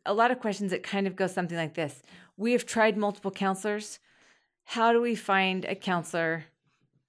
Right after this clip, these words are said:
that we can connect with?" Um,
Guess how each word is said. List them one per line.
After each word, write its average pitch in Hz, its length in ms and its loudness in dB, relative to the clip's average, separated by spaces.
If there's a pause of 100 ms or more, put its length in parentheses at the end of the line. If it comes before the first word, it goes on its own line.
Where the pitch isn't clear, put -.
(300)
that 180 140 0
we 170 80 -2
can 165 180 -6
connect - 380 -8
with?" - 260 -14 (1000)
Um, 156 420 -2